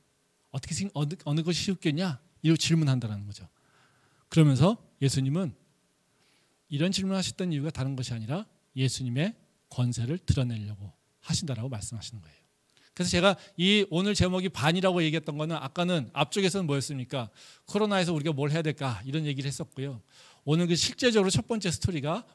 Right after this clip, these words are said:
뭐냐면요. 예수님의 그 권세에 대한 얘기입니다. 그래서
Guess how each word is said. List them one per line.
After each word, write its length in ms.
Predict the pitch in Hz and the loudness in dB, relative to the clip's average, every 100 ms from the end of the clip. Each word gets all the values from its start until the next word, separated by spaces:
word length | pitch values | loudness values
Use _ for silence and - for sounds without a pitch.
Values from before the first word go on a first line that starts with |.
| - | -4
뭐냐면요. 560 | 143 143 131 131 220 - - - | 0 2 0 0 0 -2 -8 8
예수님의 400 | 139 143 139 156 | 8 8 6 2
그 120 | 147 | 0
권세에 500 | - 135 139 143 127 | -2 0 2 4 4
대한 220 | 117 123 | 4 2
얘기입니다. 460 | 120 98 98 92 82 _ _ _ _ - - - _ | 0 -4 -8 -10 -14 _ _ _ _ -20 -20 -20 _
그래서 320 | 196 180 202 | 2 4 4